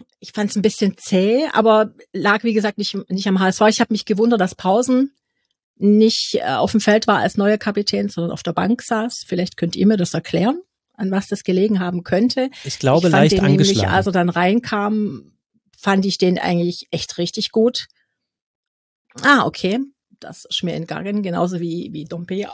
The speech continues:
Speaker 1: Fand ich, den fand ich eigentlich auch gut, als er dann gegen Ende reinkam.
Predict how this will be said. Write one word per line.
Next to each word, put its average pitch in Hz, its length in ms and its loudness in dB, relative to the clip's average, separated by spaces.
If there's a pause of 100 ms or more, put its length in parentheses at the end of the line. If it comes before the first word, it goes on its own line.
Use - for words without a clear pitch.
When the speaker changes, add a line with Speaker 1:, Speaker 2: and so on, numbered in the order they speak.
Speaker 1:
Fand 190 220 -2
ich, 190 100 -2
den 196 100 0
fand 202 200 6
ich 180 40 4
eigentlich 156 160 0
auch - 140 0
gut, 269 220 0
als 190 100 4
er 233 80 2
dann 226 160 4
gegen 220 200 2
Ende 214 300 0
reinkam. 202 480 -6